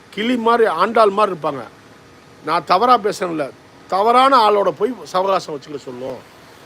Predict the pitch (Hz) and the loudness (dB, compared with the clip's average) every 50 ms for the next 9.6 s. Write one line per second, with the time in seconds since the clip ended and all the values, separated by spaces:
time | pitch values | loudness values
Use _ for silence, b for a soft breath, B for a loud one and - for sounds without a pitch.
0 | - - - - - 147 175 226 294 320 294 285 254 220 170 226 226 208 202 185 | -20 -20 -20 -6 0 2 4 4 4 4 6 4 4 4 2 -6 -2 -2 0 0
1 | 180 185 226 247 196 185 180 160 156 151 156 175 226 254 233 220 202 214 240 311 | 2 2 2 2 2 0 0 -2 -4 -2 -2 0 0 0 -2 -2 0 0 -2 -4
2 | 392 - - - - - - - - 156 - - - 294 285 262 240 180 - 277 | -4 -10 -12 -20 -20 -20 -16 -6 -4 -4 -4 0 2 2 2 2 2 0 0 0
3 | 285 - - 208 240 262 254 233 - 247 196 - 202 214 220 - - 240 196 170 | 0 0 0 2 4 4 4 4 0 -14 -8 0 2 2 2 2 -2 -4 -4 -4
4 | 170 202 233 220 190 165 160 156 - 208 208 175 156 147 - - 135 123 117 - | -4 -2 -2 0 0 0 -2 -4 -6 -8 -6 -4 -4 -6 -6 -8 -14 -14 -14 -10
5 | - 143 143 127 110 - - - - - - - - - - - 202 190 170 151 | -6 -6 -6 -6 -8 -14 -20 -20 -20 -20 -20 -20 -20 -16 -2 0 0 0 0 -2
6 | - - 175 190 240 262 254 247 226 - - 202 196 185 - 190 180 170 180 185 | -2 -2 2 4 4 4 4 2 0 0 0 -4 -4 -2 0 -2 0 0 -2 -2
7 | 190 180 160 - 160 156 143 113 123 127 151 175 240 262 269 262 247 214 180 202 | -2 -4 -6 -6 -8 -8 -8 -8 -6 -4 -2 0 0 0 2 2 0 0 2 0
8 | 214 247 285 285 - - - - - - - - 180 185 170 - - 170 185 233 | 0 0 0 -4 -8 -20 -20 -20 -20 -18 -8 -4 -4 -4 -4 -2 2 2 4 4
9 | 277 277 240 220 214 185 180 170 170 196 254 | 4 2 2 -2 -4 -4 -2 -4 0 2 2